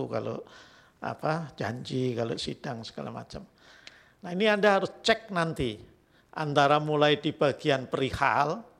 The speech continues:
ya, Anda temukan sendiri nih, saya kasih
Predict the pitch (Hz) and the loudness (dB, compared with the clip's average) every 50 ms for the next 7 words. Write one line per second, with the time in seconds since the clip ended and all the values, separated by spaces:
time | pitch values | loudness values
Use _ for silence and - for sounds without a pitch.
0 | _ _ - - 117 120 123 139 170 196 - - 156 151 175 175 185 165 156 160 | _ _ -14 -10 -8 -8 -8 -8 -10 -12 -12 -8 -6 -4 -4 -2 -2 -2 -2 -2
1 | - 185 170 160 143 160 165 160 180 196 202 180 165 160 151 - - 180 180 170 | 0 -2 -2 0 -2 -2 2 2 2 2 2 0 -4 -6 -8 -6 0 2 4 4
2 | 170 170 170 - 175 151 - - 185 160 | 4 2 0 -2 0 2 2 2 0 -2